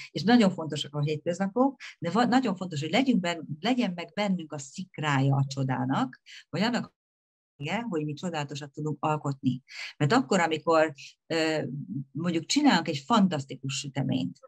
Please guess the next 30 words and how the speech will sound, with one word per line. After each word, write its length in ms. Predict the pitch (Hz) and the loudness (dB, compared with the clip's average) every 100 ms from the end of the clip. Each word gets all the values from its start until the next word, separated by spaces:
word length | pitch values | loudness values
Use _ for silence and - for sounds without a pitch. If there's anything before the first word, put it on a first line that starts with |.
| _ _ _ _ _ _ - _ _ _ _ | _ _ _ _ _ _ -20 _ _ _ _
vagy 220 | 147 175 | -2 0
egy 100 | 180 | 0
fantasztikus 680 | - 220 170 143 151 - 135 | 2 2 2 -4 -8 -2 -2
kaját, 380 | - - 135 - - | 0 0 0 -4 -8
vagy 180 | 156 165 | -6 0
valamilyen, 580 | 226 190 165 151 147 147 | 2 0 0 0 -2 -4
tehát 180 | 143 | -6
valamilyen, 580 | 185 202 165 156 151 151 | -2 -2 -2 -4 -4 -4
ö, 140 | 151 151 | -6 -6
hogy 140 | 170 156 | -10 -6
mondjam, 340 | 151 147 156 | -4 -2 -2
egy, 300 | 147 147 143 | 0 -2 0
ö, 240 | 147 147 160 - _ _ _ | -2 0 -2 -6 _ _ _
valami 380 | 196 220 170 147 | 0 2 0 -4
fajta, 800 | 170 160 156 156 156 151 156 151 _ _ - | -4 -4 -4 -4 -2 -2 -4 -10 _ _ -6
ö, 100 | 160 | -2
ö, 920 | 160 151 156 156 156 139 156 156 139 | 0 0 0 0 0 0 0 0 0
ö, 340 | 151 156 151 | 0 0 0
ö, 240 | 156 156 156 - - _ - | -2 -2 -4 -8 -20 _ -6
a, 180 | - - - - - | -6 -4 -8 -10 -2
a 160 | 123 180 | -2 2
családnak 560 | 247 240 165 151 147 | 4 6 4 0 -4
szóló 500 | - 170 151 147 143 | -4 -4 -2 0 0
dolgot. 500 | 139 135 131 127 - _ - - | 2 0 0 -2 -6 _ -18 -2
A, 180 | 208 208 | 0 2
abban 260 | 254 302 | 2 2
a 60 | 190 | 2
másodpercben 720 | 185 190 175 - 160 156 151 | 0 -2 -6 -4 -6 -4 -4
az 120 | 147 | -4
csoda. 380 | 139 175 104 78 | -4 -8 -8 -16